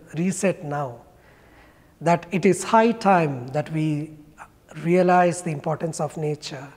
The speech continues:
and coexist with it very well. I would say Vallistas fulfills it really well because eighty percent of our space is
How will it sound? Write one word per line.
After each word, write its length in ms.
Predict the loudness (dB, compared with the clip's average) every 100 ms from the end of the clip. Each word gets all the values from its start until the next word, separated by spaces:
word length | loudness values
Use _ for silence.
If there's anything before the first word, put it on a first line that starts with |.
| -20 -20 -20 _
and 180 | -6 -4
coexist 640 | 0 2 2 2 -6 -8 -8
with 220 | -10 -10
it 240 | -12 -12 -20 _ _ _
very 260 | -8 -6
well. 220 | -6 -10 -14 -20 -20 _ _ _ _ _ _ _ _ 2
I 120 | 4
would 180 | 4 2
say 140 | 2
Vallistas 760 | 4 4 4 2 0 -4 -4 -6
fulfills 600 | -6 -4 -2 -2 -2 -6
it 260 | -8 -10 -20 _ -6
really 320 | -4 -2 -4
well 260 | -4 -12 -16 -20 _ -20 _ -20 _
because 600 | -4 -2 -2 -4 -12 -16 -20 -20 _ _ _ _ _
eighty 360 | 4 4 4 4
percent 460 | 6 4 4 2
of 220 | 0 0
our 280 | -2 -2 -4 -12 -20
space 840 | -20 -6 -2 -2 -2 -8 -14 -18 _ _ _ _ _ _ _ _
is 680 | 0 2 0 -8 -12 -16